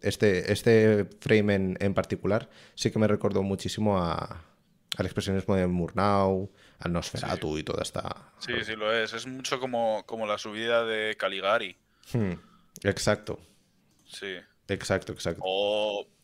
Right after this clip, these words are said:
Speaker 2: o la, creo que es, eh, es Frankenstein. Cuando están buscando a Frankenstein, no sé si es en Frankenstein o en qué película es, con, que están por encima de la, de las rocas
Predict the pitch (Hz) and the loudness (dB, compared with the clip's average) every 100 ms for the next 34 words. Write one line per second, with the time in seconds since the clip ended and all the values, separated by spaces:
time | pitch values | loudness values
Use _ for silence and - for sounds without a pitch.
0 | - - 104 98 101 101 98 98 95 95 | -12 -6 -2 0 0 0 0 0 -2 -6
1 | - _ - _ _ 104 95 95 - 110 | -12 _ -20 _ _ -2 0 0 -2 -8
2 | 113 113 - 98 92 87 92 98 104 117 | -8 -8 -8 -8 -10 -10 -12 -10 -8 -8
3 | - 104 - 95 92 95 _ _ _ _ | -8 -8 -8 -12 -12 -20 _ _ _ _
4 | _ _ _ _ _ _ 104 98 98 - | _ _ _ _ _ _ -8 -4 -4 -4
5 | 107 110 - 110 104 - 123 123 - 101 | -6 -8 -6 -4 -4 -4 -6 -8 -10 -10
6 | 90 104 101 110 107 98 95 95 90 98 | -12 -14 -10 -8 -6 -8 -8 -12 -8 -8
7 | 101 101 101 92 90 98 95 92 92 90 | -8 -10 -10 -12 -10 -12 -8 -8 -6 -4
8 | 92 95 - 90 87 - - 104 - 101 | -4 -4 -10 -12 -12 -16 -12 -8 -4 -4
9 | 104 101 - 101 101 98 95 95 95 90 | -4 -12 -6 -4 -2 -4 -2 0 2 0
10 | 85 101 95 92 104 107 95 90 95 | -2 -4 -2 -2 -2 -4 0 -2 -4